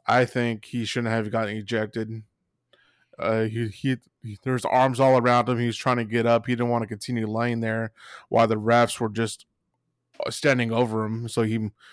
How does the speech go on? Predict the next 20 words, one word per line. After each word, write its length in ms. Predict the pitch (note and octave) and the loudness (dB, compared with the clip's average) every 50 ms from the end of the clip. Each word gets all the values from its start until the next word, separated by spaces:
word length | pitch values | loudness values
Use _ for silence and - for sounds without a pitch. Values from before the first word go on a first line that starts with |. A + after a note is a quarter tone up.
| - - _ _ - | -20 -20 _ _ -8
moved 520 | A2 A2+ - - F2 B2 C3 C3+ C#3 B2+ D3+ | -6 -6 -6 -4 -4 0 0 0 2 2 4
their 120 | D#3 D3+ | 4 4
arms 500 | C3 A2+ A2+ A2+ A#2 B2 B2+ A#2 G#2+ - | 4 4 2 2 2 0 -2 -4 -8 -12
so 200 | - - - B2 | -12 -4 0 0
he 80 | A2+ G#2 | 0 0
could 160 | A2 A2+ G#2 | -2 -4 -2
get 160 | A2+ A2+ A2+ | 0 2 4
up, 260 | C#3 D3+ C#3 - - - | 4 4 2 0 -4 -6
and 380 | G#2 G#2+ G2+ G#2 G2+ G#2 G#2+ _ _ _ _ _ _ _ _ - | -6 -6 -6 -6 -8 -10 -14 _ _ _ _ _ _ _ _ -2
obviously 360 | - G#2+ G#2+ G#2+ G#2+ - A#2 | 0 0 0 0 -2 -4 -4
the 80 | G#2+ G#2+ | -4 -2
refs 300 | G#2 A2+ A2+ A2 - - | 0 2 2 2 0 -4
took 220 | - - A2+ - | -8 -8 -6 -4
it 100 | A#2 A2 | -4 -4
a 80 | G#2+ G#2+ | -4 -4
different 400 | G#2 G#2 B2 A#2+ A2+ A#2 G#2 G2 | -4 -4 -4 -4 -4 -4 -6 -4
direction 480 | G#2+ A2+ B2+ C#3 C#3 - - B2 A2+ | -2 0 2 2 0 0 -4 -6 -6
by 140 | A2 A2 G#2+ | -4 -4 -4
ejecting 460 | A2 G#2 A2+ A#2+ B2+ C#3 - - G#2+ | -4 -4 -4 -4 -6 -6 -6 -8 -10
him, 220 | G#2 G#2+ A2 B2 | -8 -8 -8 -10